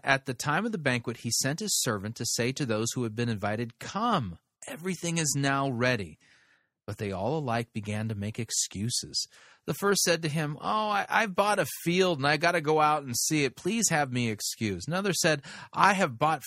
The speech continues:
five yoke of oxen and I, and I go to examine them. Please have me excused.'" Really, you, you, you, you're gonna not go to the party because you just bought five yoke of oxen, uh-huh. And another said,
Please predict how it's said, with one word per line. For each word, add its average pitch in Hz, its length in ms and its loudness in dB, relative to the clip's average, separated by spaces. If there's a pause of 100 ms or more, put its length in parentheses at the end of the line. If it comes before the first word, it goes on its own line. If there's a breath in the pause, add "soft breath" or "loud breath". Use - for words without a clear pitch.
five 165 300 2
yoke 151 240 2
of 123 100 -2
oxen 131 600 2
and 123 280 -2
I, 131 320 -2
and 143 140 -2
I 139 80 2
go 175 220 0
to 170 120 0
examine 147 460 0
them. 113 180 -2
Please 233 640 -2
have 160 320 -4
me 143 200 0
excused.'" 120 880 0
Really, 180 260 -8
you, 151 360 -8
you, 143 240 -6
you, 127 420 -4
you're 131 340 -2
gonna 107 240 -2 (320)
not 131 280 0
go 147 100 0
to 143 60 0
the 120 80 -4
party 139 260 -2
because 120 480 -2
you 120 200 -8 (180)
just 127 280 -2
bought 123 280 0
five 117 260 0
yoke 117 260 -2
of 95 140 -6
oxen, 107 500 -4
uh-huh. 107 300 -6 (1120 loud breath)
And 165 120 4
another 208 340 4
said, 170 280 4